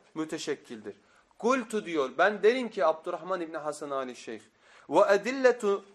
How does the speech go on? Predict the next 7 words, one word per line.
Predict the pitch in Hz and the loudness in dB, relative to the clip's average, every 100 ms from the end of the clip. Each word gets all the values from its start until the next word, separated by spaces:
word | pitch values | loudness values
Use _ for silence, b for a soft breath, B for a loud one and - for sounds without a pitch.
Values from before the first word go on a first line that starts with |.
| _ | _
hâzâ | - 160 226 226 214 | 0 6 6 6 2
fil | 214 202 | 0 -6
Kur'âni | 202 196 196 233 208 | -2 0 4 4 2
ekseru | 196 190 - 233 214 | -2 -2 0 2 2
min | 214 240 220 _ - | -2 -6 -8 _ -4
en | 160 165 | -4 0
tuhsar. | 208 208 - 165 | -2 -2 0 2